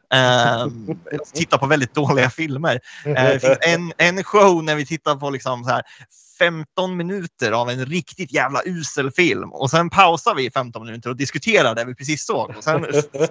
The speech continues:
Speaker 1: s-, ser vi femton minuter till och sen kommer vi tillbaka. Det är hemskt ineffektivt, ineffektivt, ineffektivitet,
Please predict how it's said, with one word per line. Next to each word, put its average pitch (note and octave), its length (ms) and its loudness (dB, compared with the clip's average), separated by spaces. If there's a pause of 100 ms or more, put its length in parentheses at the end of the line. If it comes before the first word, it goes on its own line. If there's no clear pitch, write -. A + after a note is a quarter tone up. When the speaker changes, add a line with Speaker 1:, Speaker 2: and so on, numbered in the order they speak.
(300)
Speaker 1:
s-, G3 240 0
ser G3+ 120 6
vi F3+ 100 2
femton F#3 340 2
minuter F#3 260 -4
till E3 280 2
och B2+ 60 -12
sen C#3+ 140 -6
kommer F3+ 340 0
vi E3+ 120 -12
tillbaka. F#3 440 0 (300)
Det E3+ 60 0
är E3+ 120 0 (320)
hemskt E3+ 240 0
ineffektivt, B2+ 420 -4 (240)
ineffektivt, E3 580 -4 (320)
ineffektivitet, F#3+ 1500 -2